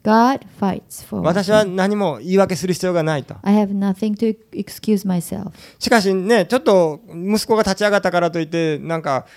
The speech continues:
Speaker 2: もう王、王宮を明け渡して行ってしまうというのはちょっと極端だと思います。
Speaker 1: It looks like a, a extreme situation just because his son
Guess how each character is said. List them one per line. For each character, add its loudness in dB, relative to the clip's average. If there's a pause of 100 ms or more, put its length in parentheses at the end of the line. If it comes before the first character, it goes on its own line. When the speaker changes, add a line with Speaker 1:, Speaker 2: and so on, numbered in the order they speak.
(480)
Speaker 2:
も 0
う 6 (220)
王、 4
王 2
宮 2
を 6
明 4
け 2
渡 6
し -2
て -2
行 -4
っ -16
て 4
し -2
ま 6
う 6
と 0
い -4
う 4
の 4
は 6
ち -2
ょ 2
っ -6
と 2
極 -2
端 4
だ 4
と 4
思 4
い 2
ま 0
す。 -16 (600)
Speaker 1:
It -4
looks -2
like -2
a, -4
a -6
extreme -2
situation 0
just -2
because 0
his -4
son -2